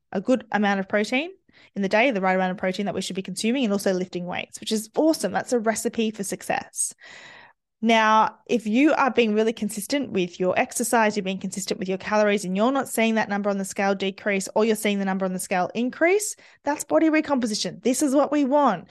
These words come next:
What you're going to find is when you reflect back on your progress pictures, you're going to see differences. The hard thing is, is that sometimes those visual differences can take more time to see, rather than if we just go into a drastic calorie deficit and just start dropping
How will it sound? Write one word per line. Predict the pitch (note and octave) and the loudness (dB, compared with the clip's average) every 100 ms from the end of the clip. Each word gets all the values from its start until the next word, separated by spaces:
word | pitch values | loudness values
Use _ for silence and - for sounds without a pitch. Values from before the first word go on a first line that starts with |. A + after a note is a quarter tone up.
| - _ | -20 _
What | A#3+ A3+ | 0 2
you're | A#3 | 2
going | A#3 C#4 E4 | 4 2 2
to | D4 | -4
find | - G3+ G3 | -2 -2 0
is | F#3+ | -2
when | G#3 | -4
you | G3+ | -2
reflect | G3+ A#3+ A3+ - | -2 -2 -2 -2
back | G#3+ G#3+ | -2 0
on | G#3 | 0
your | F#3+ F#3+ F#3+ | 2 2 0
progress | - F#4+ G4+ B3+ - | 2 2 4 0 0
pictures, | G3+ - G3 | -8 -6 -4
you're | G#3 | -2
going | F#3+ F3+ F#3+ | 0 0 0
to | F#3+ | -2
see | - F#3 | -2 -2
differences. | F#3 E3+ F3 - - - - - - - _ | -4 -6 -8 -8 -10 -10 -10 -12 -16 -20 _
The | D#4+ | -2
hard | F4 F4+ F#4 | 2 2 2
thing | F4+ A#3+ | 0 2
is, | A3+ | 0
is | A3 | 0
that | G#3+ | -2
sometimes | - B3 C#4+ D#4 E4+ - _ | 0 -2 0 0 0 -12 _
those | - G3+ G3 | -8 -6 -4
visual | F#3+ A#3+ B3 G#3+ | 0 2 2 2
differences | G#3 G3 G3 G3 - | -2 -4 -4 -6 -4
can | G3 | -6
take | F#3+ G3 F#3+ - | -2 -2 -2 -2
more | G3 F#3 | 0 0
time | F#3 - F#3+ C4+ | -2 -2 2 2
to | C#4+ G#3 | 0 -6
see, | - F#3 C4+ F4 - - G3+ | -2 0 0 -2 -10 -10 2
rather | G3+ G3 G#3 | 2 4 2
than | F#3+ F#3+ F#3+ | 2 -2 -2
if | G3 G#3+ | -2 0
we | A3+ | 2
just | A#3 - | 0 2
go | G#3 | 2
into | G3+ G3+ G3 - G3 - | 2 -2 -6 -2 0 0
a | F#3+ | -2
drastic | F#3 G3 G3 G3 - - | -2 0 0 0 -8 -6
calorie | - F#3 F#3 | -4 -2 -4
deficit | F3+ E3+ - - - | -4 -8 -4 -2 -2
and | F#3+ | -4
just | F#3 | -6
start | - F#3+ - | -2 -2 -2
dropping | F#3 F#3 F3+ | -6 -4 -8